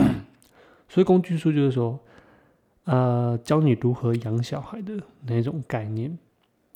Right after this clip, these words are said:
因，因，因为一般来说，我会觉得，我不是没看过，我也不是鄙视这些书，只是看过之后，你会觉得说，这些工具，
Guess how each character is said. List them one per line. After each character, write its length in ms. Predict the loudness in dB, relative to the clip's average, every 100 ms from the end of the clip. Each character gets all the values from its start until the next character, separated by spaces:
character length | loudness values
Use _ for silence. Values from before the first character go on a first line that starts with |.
| _
因， 160 | -6 -2
因， 220 | -2 2
因 160 | 4 4
为 80 |
一 140 | 4 4
般 140 | 2
来 40 | 2
说， 160 | 2
我 160 | 2 2
会 80 | 2
觉 180 | 0
得， 140 | -2 -2
我 140 | -2
不 160 | 2 2
是 80 | 4
没 160 | 2
看 240 | 0 -4 -6
过， 140 | -4 -6 -8 _ _
我 80 | -4
也 20 |
不 140 | -4 -4
是 60 |
鄙 180 | -2 -2
视 160 | -2 -4
这 100 | -4
些 120 | -4
书， 280 | -6 -10 -12
只 160 | -6 -2
是 100 | 0
看 300 | 0 0 0
过 160 | 2 0
之 200 | 2 -2
后， 120 | 0
你 160 | -2 -2
会 140 | -2
觉 100 | -2
得 60 | -2
说， 200 | -4 -8
这 160 | -4
些 80 | -2
工 240 | 0 0 0
具， 180 | -4